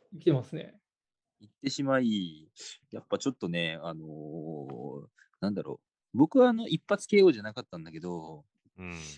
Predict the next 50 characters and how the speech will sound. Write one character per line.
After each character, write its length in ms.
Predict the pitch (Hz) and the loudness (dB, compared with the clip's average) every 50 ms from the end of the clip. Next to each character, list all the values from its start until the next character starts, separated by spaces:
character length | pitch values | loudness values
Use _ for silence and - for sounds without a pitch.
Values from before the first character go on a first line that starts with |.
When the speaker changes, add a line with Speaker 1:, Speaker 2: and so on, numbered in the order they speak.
| 85 _ _ | -20 _ _
Speaker 2:
あ 180 | 85 87 87 87 | -4 -4 -2 -2
の 920 | 87 87 87 87 87 87 87 87 87 87 87 85 85 82 82 82 80 80 | -4 -4 -4 -2 -2 -2 -4 -4 -4 -4 -6 -6 -6 -6 -8 -8 -8 -8
ー、 100 | 82 80 | -6 -6
や 140 | 90 87 98 | -8 -8 -10
っ 40 | - _ - | -14 _ 6
ぱ 120 | - 330 | 8 8
り 60 | 285 | 8
ち 100 | - - | 8 4
ょ 40 | - | -4
っ 60 | - | -8
と 200 | - 85 80 80 - - - - - _ _ _ _ | -6 -6 -6 -6 -8 -12 -14 -14 -16 _ _ _ _
怖 280 | - - 117 127 160 427 | -4 2 4 6 10 10
い 60 | 403 285 | 10 10
技 260 | 98 90 - - 87 | 8 6 0 -6 -10
は 100 | 85 - _ _ | -12 -12 _ _
怖 180 | 104 113 156 185 | -6 -4 -4 -4
い 80 | 165 | -6
わ 140 | 85 80 80 | -10 -14 -16
ね。 220 | 160 - - - - _ - _ _ _ _ _ | -16 -16 -16 -16 -18 _ -20 _ _ _ _ _
<laughs> 680 | - - - - - 180 - _ - 113 - - 107 90 | -20 -8 4 6 6 6 6 _ -10 -8 2 4 4 4
ほ 80 | 113 | 4
ん 80 | 104 98 - | 2 -2 -6
と、 140 | - - - | -8 -8 -8
盾 340 | - - 127 113 - 104 90 | -4 -2 -2 0 0 0 0
は。 160 | 82 80 - _ _ _ _ _ _ _ _ _ _ _ _ - | 0 -2 -8 _ _ _ _ _ _ _ _ _ _ _ _ 0
Speaker 1:
ま 440 | 147 147 143 135 127 127 135 - - _ _ _ _ _ _ _ _ _ _ _ _ _ _ _ _ _ _ _ 214 | 4 6 6 6 6 4 -2 -10 -16 _ _ _ _ _ _ _ _ _ _ _ _ _ _ _ _ _ _ _ 0
あ、 40 | |
間 100 | 185 170 | 0 0
違 40 | 160 147 | 2 2
い 40 | 165 160 156 147 | 4 4 4 6
な 80 | 139 135 | 4 2
い 40 | |
っ 40 | 131 | 2
す 160 | - - - | -2 -6 -8
ね。 360 | 139 139 139 135 - - - _ _ _ - - _ _ | -8 -8 -8 -8 -10 -14 -18 _ _ _ -20 -20 _ _
イ 100 | 180 175 | 4 6
メ 120 | 208 233 | 8 8
ー 40 | 220 | 8
ジ 100 | 175 160 | 10 8
で 100 | 170 175 | 8 6
き 60 | 175 | 8
て 120 | 175 180 165 | 6 6 6
て 120 | 156 160 | 6 6
も、 400 | 151 151 156 151 147 135 131 127 | 4 4 6 6 6 6 4 2
Speaker 2:
う 40 | 131 | 0
ん。 60 | - | -6
Speaker 1:
ち 80 | - - | -12 -12
ょ 20 | _ | _
っ 40 | |
と 300 | - 143 127 123 - - | 2 4 4 4 2 -2